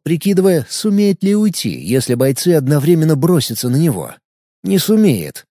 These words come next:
но выбора нет. Сконцентрировавшись на поставленной задаче, он пошел следом за Кныргом. Сзади раздавались шаги сопровождающих.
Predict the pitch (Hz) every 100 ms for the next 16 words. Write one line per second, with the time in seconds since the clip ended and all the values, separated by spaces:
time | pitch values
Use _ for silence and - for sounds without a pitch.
0 | _ - 123 127 151 143 151 160 92 -
1 | _ _ _ _ _ - - 127 139 120
2 | 156 160 151 131 147 147 139 139 - 139
3 | 131 131 107 120 170 180 175 - 170 190
4 | 190 170 208 190 - 175 156 143 135 135
5 | 123 90 73 67 - _ _ _ _ 147
6 | 107 120 143 170 190 196 180 185 185 196
7 | - - 190 127 139 175 175 180 165 117
8 | 76 69 - 76